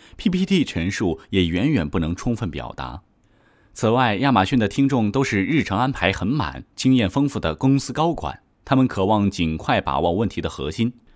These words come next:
他们完全不理会幻灯片，而是不停地向陈述者提出问题，催促他说重点。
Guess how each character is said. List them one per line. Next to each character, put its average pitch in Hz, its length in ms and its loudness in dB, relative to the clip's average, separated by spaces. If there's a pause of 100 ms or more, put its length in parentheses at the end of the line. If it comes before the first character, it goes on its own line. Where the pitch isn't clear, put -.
(300)
他 - 120 0
们 147 160 4
完 120 160 4
全 131 160 0
不 139 100 0
理 92 120 2
会 104 160 0
幻 101 160 -2
灯 95 100 0
片， 87 380 -4
而 107 120 2
是 131 120 0
不 135 180 0
停 95 160 -2
地 110 100 0
向 101 180 2
陈 92 180 -2
述 113 160 -2
者 76 160 -2
提 - 180 -6
出 123 140 -4
问 135 160 0
题， 71 340 -8 (240)
催 127 200 2
促 90 160 -2
他 95 120 -2
说 123 200 -4
重 80 240 0
点。 - 200 -16